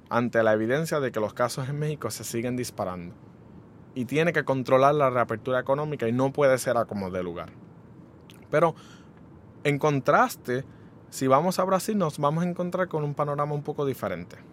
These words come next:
Ahora,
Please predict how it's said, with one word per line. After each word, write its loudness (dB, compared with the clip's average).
Ahora, 8